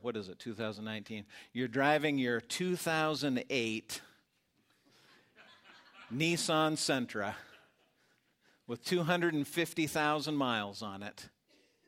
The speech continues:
And you're pretty sure on your way home last night it made a sound you've never heard before. So you're thinking, "You know what?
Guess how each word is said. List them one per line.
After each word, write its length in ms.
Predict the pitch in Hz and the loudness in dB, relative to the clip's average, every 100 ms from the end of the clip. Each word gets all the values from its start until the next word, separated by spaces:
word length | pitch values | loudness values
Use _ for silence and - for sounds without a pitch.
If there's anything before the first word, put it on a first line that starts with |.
| _ _ _ _ _ - - _ _ _ | _ _ _ _ _ -20 -20 _ _ _
And 160 | 139 127 | -4 0
you're 120 | 120 | -2
pretty 400 | 117 - 180 185 | -2 2 4 4
sure 380 | 180 196 165 143 | 2 4 4 4
on 140 | 131 | 4
your 140 | 127 123 | 2 2
way 220 | 127 139 | 4 4
home 320 | 139 160 147 | 4 2 2
last 300 | 123 110 - | 2 0 -2
night 260 | 117 110 110 | -2 -2 -2
it 100 | 104 | -2
made 200 | 127 120 | 0 0
a 40 | |
sound 420 | 117 139 127 117 | 0 0 0 0
you've 140 | 113 110 | -4 -4
never 220 | 117 110 | -4 -4
heard 260 | 113 117 92 | -2 -4 -6
before. 400 | 95 - 87 - - _ _ _ _ _ _ _ _ _ _ _ _ _ _ _ _ _ _ _ _ _ _ _ _ _ _ - | -12 -14 -16 -16 -20 _ _ _ _ _ _ _ _ _ _ _ _ _ _ _ _ _ _ _ _ _ _ _ _ _ _ -12
So 160 | - | -2
you're 160 | 143 143 | 2 2
thinking, 560 | 170 175 160 151 143 113 - _ - - _ _ _ _ _ _ _ _ _ _ _ - | 4 2 4 4 2 -2 -12 _ -20 -20 _ _ _ _ _ _ _ _ _ _ _ -10
"You 80 | |
know 160 | 117 131 | -4 0
what? 300 | 139 151 156 | 2 2 0